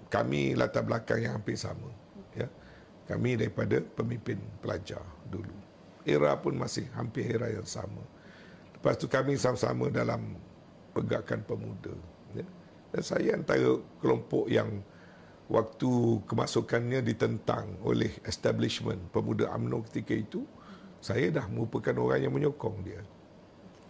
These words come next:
Kemudian, kami sama-sama berada dalam kabinet, ya.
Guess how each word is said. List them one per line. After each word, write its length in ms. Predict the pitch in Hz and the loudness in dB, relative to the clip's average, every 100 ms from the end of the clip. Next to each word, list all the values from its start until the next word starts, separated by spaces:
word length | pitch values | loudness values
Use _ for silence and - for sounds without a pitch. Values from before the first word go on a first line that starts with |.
| - - - | -20 -20 -4
Kemudian, 560 | 110 117 135 165 320 - - - - - - - | 2 6 8 8 6 -2 -14 -20 -20 -20 -20 -2
kami 240 | 127 156 | 2 4
sama-sama 480 | 135 135 127 123 131 | 6 6 6 4 2
berada 400 | 113 113 110 120 | -2 0 2 4
dalam 400 | 117 117 147 160 - - - - | 4 4 2 -2 -10 -20 -20 -12
kabinet, 460 | - 170 208 180 - - - - - | -2 0 2 -2 -8 -16 -20 -20 -10
ya. 80 | - | -8